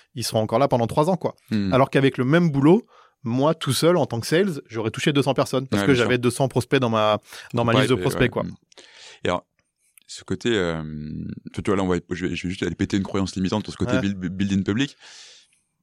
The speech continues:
Speaker 2: Premier truc que tu peux te dire quand on t'écoute dire ça, c'est : « Non, mais moi, mes clients, ils seront jamais d'accord, euh, pour que je vienne te montrer, euh, enfin, que ça marche pas chez eux, qu'ils galèrent, qu'on n'y arrive pas, que nanana. » Voilà, qu'est-ce qui se passe ? Enfin, comment tu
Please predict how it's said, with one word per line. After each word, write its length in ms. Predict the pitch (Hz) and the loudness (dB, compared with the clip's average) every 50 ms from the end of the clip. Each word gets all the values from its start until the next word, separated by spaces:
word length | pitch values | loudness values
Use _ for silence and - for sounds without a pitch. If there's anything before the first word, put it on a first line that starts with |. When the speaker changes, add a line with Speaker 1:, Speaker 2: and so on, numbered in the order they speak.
| _ _ _ _ _ _ _ | _ _ _ _ _ _ _
Speaker 2:
Premier 180 | - 117 127 | -2 -2 -2
truc 140 | 120 139 127 | 0 -2 -4
que 60 | - | -4
tu 120 | 104 - 101 | -4 -4 -4
peux 120 | - 107 | -4 -4
te 40 | 101 | -2
dire 140 | 101 113 - | -2 -2 -2
quand 160 | - 92 - | -2 -6 -10
on 40 | 87 | -8
t'écoute 260 | - 95 - 95 90 | -8 -6 -6 -6 -4
dire 200 | 92 95 92 92 | -2 -2 -2 -2
ça, 260 | 92 127 131 139 139 | 0 0 0 0 -2
c'est : « 120 | 127 - 95 | -4 -6 -4
Non, 120 | 90 87 | -4 -2
mais 100 | 85 85 | -2 0
moi, 140 | 82 85 90 | 0 0 0
mes 120 | 90 87 80 | 0 0 -2
clients, 160 | - - 95 | 0 0 -2
ils 60 | 90 | -2
seront 160 | - - - | 0 -2 -2
jamais 280 | 82 76 82 85 87 85 | 0 0 2 2 2 2
d'accord, 540 | 82 82 76 - 104 117 131 143 143 127 - - | 0 0 0 0 0 0 0 0 -2 -4 -4 -4
euh, 480 | 90 87 87 85 85 85 85 85 85 | -2 -2 0 0 0 0 0 0 -2
pour 180 | 80 - - 85 | -2 -4 -6 -4
que 120 | - 92 87 | -2 -4 -4
je 160 | 82 80 85 | -2 -4 -2
vienne 240 | 82 87 87 92 92 | -2 0 0 0 -2
te 80 | - | -4
montrer, 380 | 90 85 85 82 80 - 117 117 | -4 -4 -4 -4 -4 -2 -2 -2
euh, 260 | 113 104 90 87 85 - _ - - _ _ _ _ _ _ _ _ _ _ _ _ _ _ _ _ _ | 0 -2 -2 -2 -4 -6 _ -18 -20 _ _ _ _ _ _ _ _ _ _ _ _ _ _ _ _ _
enfin, 140 | - 85 82 | -4 -4 -4
que 160 | 82 - - | -4 -6 -10
ça 140 | 82 - 87 | -8 -4 -2
marche 160 | 82 80 80 | -2 -2 -2
pas 100 | - 85 | -2 -2
chez 240 | 82 - 92 85 87 | -2 0 0 0 2
eux, 220 | 110 123 131 127 123 | 2 4 4 2 0
qu'ils 180 | - 101 92 | 0 -4 -4
galèrent, 460 | 87 92 85 87 101 117 123 123 120 | -2 0 2 2 2 4 4 2 0
qu'on 280 | - 101 92 90 90 87 | -2 -2 -2 -2 0 0
n'y 100 | 92 90 | 0 -2
arrive 220 | 82 82 85 82 - | -2 -4 -6 -6 -2
pas, 340 | - 117 117 120 120 120 117 | 0 2 4 4 4 2 0
que 100 | - 95 92 92 90 90 | 0 0 0 2 2 0
nanana. » 400 | 90 92 87 87 90 104 127 147 143 - - - - - - _ _ _ _ _ _ _ _ _ _ _ - | 0 0 0 2 2 0 0 -2 -4 -8 -16 -20 -20 -20 -20 _ _ _ _ _ _ _ _ _ _ _ -4
Voilà, 180 | 107 80 - | -2 -2 -2
qu'est-ce 180 | - - 110 - | -4 -8 -10 -10
qui 80 | - 110 | -10 -8
se 60 | - | -6
passe ? 160 | - 87 - | -6 -4 -4
Enfin, 100 | - 92 | -6 -6
comment 140 | - 110 123 | -2 -2 -2
tu 100 | 117 | -2